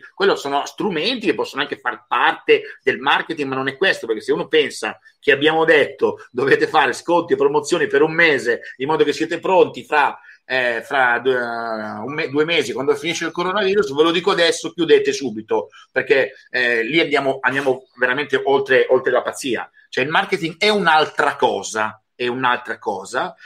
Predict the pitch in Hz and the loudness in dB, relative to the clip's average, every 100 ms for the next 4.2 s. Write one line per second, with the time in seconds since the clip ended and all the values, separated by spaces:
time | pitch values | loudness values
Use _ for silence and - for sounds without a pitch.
0 | - 147 139 135 185 147 131 131 127 151 | -2 0 0 0 0 0 -2 -6 0 2
1 | 131 - _ 196 - 165 143 135 135 120 | 2 -4 _ -2 0 -2 -2 -2 -2 -4
2 | 107 110 135 151 196 208 151 131 123 135 | -8 -2 -2 2 0 0 -4 -6 -4 -2
3 | 131 120 107 101 101 117 - - 123 101 | -2 -2 -2 -4 -8 -10 -6 2 4 2
4 | 95 | 0